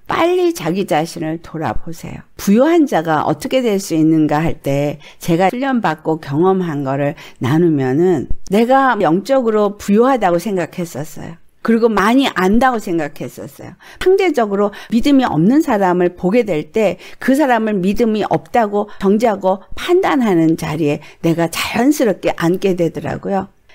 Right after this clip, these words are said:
그리고 그 사람이 믿음이 없다고 생각하기 때문에 하나님 앞에 기도할 때에도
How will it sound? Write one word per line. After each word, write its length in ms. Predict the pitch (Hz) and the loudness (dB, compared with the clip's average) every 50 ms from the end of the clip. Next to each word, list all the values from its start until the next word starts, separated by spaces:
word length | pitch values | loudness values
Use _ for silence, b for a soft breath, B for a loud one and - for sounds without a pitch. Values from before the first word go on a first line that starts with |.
| b b b | b b b
그리고 320 | - 254 254 294 254 277 254 - | 0 2 4 4 2 0 -4 -2
그 180 | - 240 294 | 0 0 2
사람이 760 | 302 - 320 311 269 269 262 247 247 247 254 269 269 - - - | 2 2 0 0 2 4 2 2 2 0 -2 -2 -4 -6 -10 -6
믿음이 460 | - 208 220 196 240 233 226 220 226 - | -2 0 2 2 2 2 2 0 0 0
없다고 380 | - 170 170 - - 220 226 214 | 0 -2 -2 0 -2 0 0 0
생각하기 640 | 208 240 220 208 196 196 - - - 208 214 202 - | -2 -4 -4 -4 -4 -4 -6 -6 -6 -6 -6 -4 -2
때문에 360 | - 208 196 190 190 214 220 | 0 0 0 2 0 0 0
하나님 500 | 240 - - 330 - 320 269 226 208 185 | 0 0 -2 0 0 0 0 0 0 0
앞에 200 | 175 190 - 196 | 0 0 -2 -6
기도할 540 | 196 - - 196 214 220 214 175 170 - - | -4 -4 -2 0 2 2 2 2 0 -2 -2
때에도 380 | - 165 156 156 202 196 185 | 0 0 2 2 2 0 0